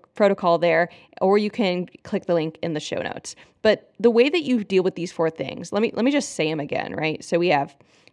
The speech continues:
pathogens, low digestive enzymes, uh, mi-, mineral imbalance, and heavy metals, and just liver,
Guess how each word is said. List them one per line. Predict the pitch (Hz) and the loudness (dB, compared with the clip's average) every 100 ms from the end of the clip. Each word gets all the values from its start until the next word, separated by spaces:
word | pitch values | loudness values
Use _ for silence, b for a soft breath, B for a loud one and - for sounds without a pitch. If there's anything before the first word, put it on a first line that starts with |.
| _ - | _ -2
pathogens, | 214 240 233 240 233 233 226 - | 0 2 2 2 2 2 -2 -8
low | - 180 202 | -4 0 4
digestive | 214 208 208 233 | 4 2 0 -2
enzymes, | 190 165 165 165 160 160 165 - B B B _ _ - | -2 -2 0 2 2 0 -4 -8 B B B _ _ -8
uh, | 160 151 139 - - - - | -2 0 -2 -4 -14 -20 -16
mi-, | 175 180 180 | -6 -4 -2
mineral | 202 226 240 240 233 | 2 4 6 4 4
imbalance, | - 233 208 170 180 180 180 - | 0 -2 2 2 2 0 -4 -6
and | 170 170 | -4 -4
heavy | 190 202 | -4 -4
metals, | 185 170 160 160 160 - | -2 0 2 0 -2 -6
and | 160 151 147 | -4 -2 -4
just | 151 143 - _ | -6 -10 -16 _
liver, | 175 175 175 170 175 | -2 2 6 6 4